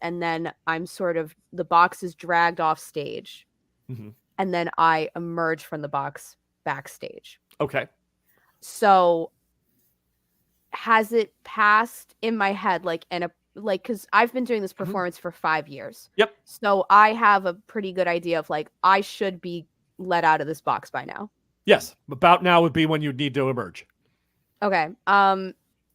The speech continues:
Speaker 1: I'm going to, um, 'cause I would have a signal set up just in case it's, uh, "I need to get out of this now."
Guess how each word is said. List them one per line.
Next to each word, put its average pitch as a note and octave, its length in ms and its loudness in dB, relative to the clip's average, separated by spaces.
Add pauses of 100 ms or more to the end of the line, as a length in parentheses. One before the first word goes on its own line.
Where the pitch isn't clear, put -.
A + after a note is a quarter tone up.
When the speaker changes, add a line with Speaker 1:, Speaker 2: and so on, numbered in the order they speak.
(380)
Speaker 1:
I'm B3 420 4
going A#3+ 380 -4 (180)
to, G3+ 420 -6
um, E3 520 -4 (920)
'cause F3+ 300 -6 (120)
I G3 120 4
would G3+ 160 -4
have G3 240 0
a F3+ 80 -2
signal G#3+ 720 -6 (760)
set G3 320 -2
up G3 180 0
just F#3+ 320 -6
in F#3+ 100 -6
case F#3 340 -6
it's, F3+ 240 -8
uh, E3 240 0
"I F3 140 -2
need F3 180 -6
to - 80 -10
get F3 160 -4
out D#3+ 160 0
of D#3+ 140 -12
this D3+ 240 -12
now." E3 540 -2